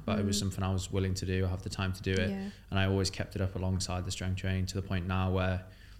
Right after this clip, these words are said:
Speaker 1: I'm doing four and four. So four strength, four
Speaker 2: Yeah.
Speaker 1: runs. Back then I was probably just doing, I was doing five sessions in the gym and maybe, like, one or two
Speaker 2: Mm.
Speaker 1: random runs. So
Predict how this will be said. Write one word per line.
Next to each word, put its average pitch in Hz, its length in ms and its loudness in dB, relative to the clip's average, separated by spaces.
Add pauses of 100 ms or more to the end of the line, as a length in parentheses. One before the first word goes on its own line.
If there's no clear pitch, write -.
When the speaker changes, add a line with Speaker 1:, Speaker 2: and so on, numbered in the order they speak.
(120)
Speaker 1:
I'm 98 140 4
doing 92 240 2
four 95 240 0
and 92 100 0
four. 95 340 0
So - 180 -4
four 98 340 0
strength, 95 640 -2
four 92 300 0
Speaker 2:
Yeah. 92 160 4
Speaker 1:
runs. 95 320 2 (520)
Back 101 220 2
then 95 160 4
I 95 80 4
was 92 80 0
probably 92 240 -2
just 90 220 -2
doing, 92 480 2 (100)
I 98 60 2
was 92 80 2
doing 90 240 0
five 95 440 0
sessions 92 360 -2
in 92 80 0
the 90 60 2
gym 92 240 2
and 92 120 2
maybe, 92 220 0
like, 87 200 -4
one 92 140 -2
or 92 80 0
two 92 340 0
Speaker 2:
Mm. 214 240 4
Speaker 1:
random 95 320 2
runs. 92 300 0
So 92 240 -2